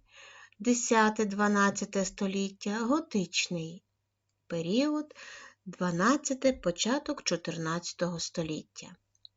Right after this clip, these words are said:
Візантія — держава, що виникла у східній частині Римської імперії в результаті її розпаду на рубежі двох епох: загибелі античної рабовласницької цивілізації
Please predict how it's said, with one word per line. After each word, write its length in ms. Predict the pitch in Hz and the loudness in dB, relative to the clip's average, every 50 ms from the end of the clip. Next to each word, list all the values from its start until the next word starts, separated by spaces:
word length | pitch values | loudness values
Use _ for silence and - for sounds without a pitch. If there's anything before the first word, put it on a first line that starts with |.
| _ - - - - - - - - - - - | _ -20 -20 -20 -20 -20 -20 -20 -20 -16 -6 0
Візантія — 920 | 185 196 202 180 190 190 185 180 180 - - 240 277 311 330 330 330 339 339 _ _ _ - | 2 2 4 6 6 6 4 4 2 2 4 4 4 4 4 0 -2 -6 -8 _ _ _ -8
держава, 800 | 185 196 202 190 175 170 165 170 190 208 247 277 285 294 285 - | -4 0 0 2 2 0 0 2 6 6 6 8 6 6 4 2
що 260 | - - - 190 175 | 2 2 2 2 4
виникла 680 | 175 180 190 214 220 220 220 - 226 214 208 208 - | 4 4 4 4 4 2 2 2 2 2 2 2 2
у 100 | - 190 | -2 -2
східній 540 | 185 - - - - 190 202 202 226 233 220 | -2 -2 -6 -4 -2 0 0 2 0 0 0
частині 580 | 220 - 185 170 - - - 202 208 208 202 185 | 0 0 0 0 -4 -2 0 2 2 4 2 2
Римської 680 | 175 170 175 175 175 - - - 180 175 180 - - 190 | 2 2 0 0 -2 -4 -6 -2 -2 -2 -2 -2 -2 -2
імперії 680 | 185 180 - - 180 170 165 170 165 165 165 - - _ - - - - - - - - - | -2 -2 -2 0 0 0 0 -2 -4 -6 -6 -8 -10 _ -20 -20 -20 -20 -20 -20 -20 -10 -6
в 80 | 185 185 | -2 0
результаті 720 | 190 185 190 208 196 196 - 202 196 196 185 196 - 180 | 0 2 2 2 0 0 2 2 4 4 4 2 0 -2
її 260 | 175 175 170 170 170 | -2 0 2 2 4
розпаду 600 | 165 185 240 269 254 - - 247 240 214 247 254 247 | 4 4 2 2 0 0 -2 -2 -2 2 4 4 4
на 120 | 240 240 | 6 4
рубежі 460 | 233 220 202 202 214 220 226 254 277 | 4 2 4 4 4 4 4 4 2
двох 360 | 240 233 190 196 220 226 - | 2 0 0 -2 -2 -2 -2
епох: 560 | 220 214 214 - - 165 156 - - - - _ _ _ _ _ _ _ _ - | -4 -4 -4 -2 -4 -4 -4 -4 -8 -12 -18 _ _ _ _ _ _ _ _ -8
загибелі 800 | - 180 - 208 208 208 196 196 190 180 175 170 156 156 165 - - | -8 -2 0 2 2 2 2 2 0 2 2 0 0 0 -4 -8 -6
античної 880 | - 170 160 - - - 160 156 - - - 214 226 247 254 262 269 - _ - - - - - - - | -6 -6 -6 -6 -4 -4 -4 -2 -2 -2 -2 0 2 4 4 2 2 -2 _ -20 -20 -20 -20 -20 -12 -2
рабовласницької 1080 | - 226 233 220 214 226 226 233 240 240 240 226 220 - 226 214 214 - - - 233 220 | 4 4 6 6 6 4 4 6 6 6 6 6 4 0 -2 -2 -2 -4 -2 0 0 0
цивілізації 1200 | 220 - 226 214 208 208 208 208 214 208 208 214 202 202 196 196 196 - - 208 208 202 202 - | 0 0 -2 0 2 2 2 2 2 2 2 2 2 2 2 0 -2 -6 -6 -4 -6 -6 -8 -10